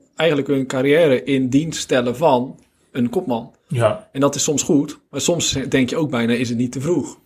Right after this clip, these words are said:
Speaker 2: Ja, en dan is het nog bij Kooi het verschil dat het echt een renner is met één heel specifiek wapen. Echt met een unieke kwaliteit, zal ik maar zeggen. En dat is bij een Eenkhoorn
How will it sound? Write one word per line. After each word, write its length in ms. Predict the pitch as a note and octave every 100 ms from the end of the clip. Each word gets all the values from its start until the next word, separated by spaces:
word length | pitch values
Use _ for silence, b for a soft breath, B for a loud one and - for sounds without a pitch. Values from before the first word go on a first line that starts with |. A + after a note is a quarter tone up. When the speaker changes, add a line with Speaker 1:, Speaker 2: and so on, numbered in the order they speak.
| _ _ _
Speaker 2:
Ja, 260 | - C3+ A#2
en 60 |
dan 120 | A#2+ A#2
is 80 |
het 80 | A#2+
nog 120 | A#2+
bij 100 | A2+
Kooi 180 | - C#3+
het 100 | D3
verschil 240 | C#3 B2+ D3
dat 120 | A#2
het 100 | B2+
echt 140 | D3+
een 60 | C#3+
renner 180 | B2+ C3
is 60 | A#2
met 100 | -
één 160 | D3+
heel 200 | A#2+ C#3
specifiek 580 | D3 C#3 B2+ A#2+ A#2+ B2+
wapen. 320 | C3 A2 G#2
Echt 120 | A2 A2
met 100 | B2
een 300 | B2 B2 - _ _ _ _ _ _ _ _
unieke 320 | D#3+ C#3+ B2+
kwaliteit, 540 | - C3 B2+ C3 A2 G#2+
zal 100 | A2
ik 20 | G2+
maar 80 | G#2
zeggen. 180 | F#2+ G2+
En 60 |
dat 120 | A2
is 100 | B2+
bij 220 | G#2 G2+ G#2+
een 80 |
Eenkhoorn 800 | A#2 B2 B2 - A#2 A#2 B2 -